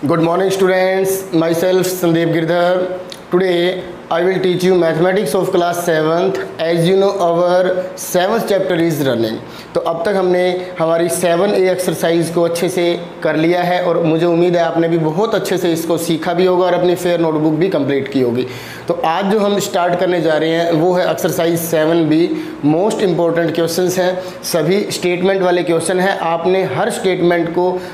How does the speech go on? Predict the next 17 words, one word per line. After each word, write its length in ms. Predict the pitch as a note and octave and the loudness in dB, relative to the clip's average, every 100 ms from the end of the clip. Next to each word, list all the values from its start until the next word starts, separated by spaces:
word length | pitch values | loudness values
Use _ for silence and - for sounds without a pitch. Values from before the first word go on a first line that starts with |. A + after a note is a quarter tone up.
| - | -6
अच्छे 280 | E3+ - G3+ | -6 -2 -2
से 120 | G3 | 0
पहले 340 | F#3 F3 F3+ F3+ F3+ - - | 2 2 0 -2 -4 -8 -6
पढ़ना 340 | D3 D3+ F3 | -2 -2 0
है, 340 | F3 F#3 F#3 F#3 | 0 0 0 0
फिर 180 | F#3 | -2
समझना 460 | - D#3 D3+ E3 F3+ | 0 0 0 0 0
है 180 | F3+ F#3+ | 0 0
और 140 | E3+ | 0
उसके 240 | F3+ F3+ F#3+ | -2 0 -2
बाद 260 | D#3 F#3 | 0 0
उसका 260 | F3+ E3+ F#3+ | 0 0 -2
आंसर 460 | G3+ E3+ D3 D#3 | -2 -2 -2 -2
करना 260 | B2+ B2 B2+ | -2 -2 -2
है, 240 | B2 B2 | -2 -4
ठीक 160 | F#3+ F#3 | -4 -2
है। 160 | A#3+ | -2